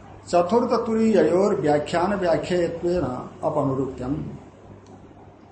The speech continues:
पुनरुक्ति की शंका उठाई थी पूर्ववादी ने, तो इसको उत्तर दे रहे हैं। चतुर्थ और तुरीय शब्द में एक व्याख्या,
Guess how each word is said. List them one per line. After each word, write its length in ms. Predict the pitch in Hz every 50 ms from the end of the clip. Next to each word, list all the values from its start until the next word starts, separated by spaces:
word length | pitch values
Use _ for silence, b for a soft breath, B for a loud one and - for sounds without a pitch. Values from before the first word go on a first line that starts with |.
| - - - - - - - - - - - -
पुनरुक्ति 420 | - 175 180 180 185 180 185 196
की 100 | 190 190 180
शंका 320 | - 175 160 151 151 170 160
उठाई 320 | 143 143 147 143 135 139
थी 100 | 135 139
पूर्ववादी 480 | 135 139 135 127 127 123 120 120 120 113
ने, 100 | 113 110 - - - - - - - - - - - - - - - - - - - - - - - - - - - - - - - - - - - - -
तो 220 | 135 120 110 117 -
इसको 220 | 151 147 - - 151 117 - - -
उत्तर 240 | 139 - - - 139
दे 140 | 135 123
रहे 160 | 117 117 123 131
हैं। 180 | 160 180 - -
चतुर्थ 380 | 156 151 151 151 196 196 196
और 180 | 202 196 - -
तुरीय 300 | - 156 156 160 170 170
शब्द 240 | - - 123 120 117
में 160 | 117 104 107 - - - - - - - - - -
एक 180 | 202 165 139 -
व्याख्या, 500 | 135 139 135 131 - - - 170 170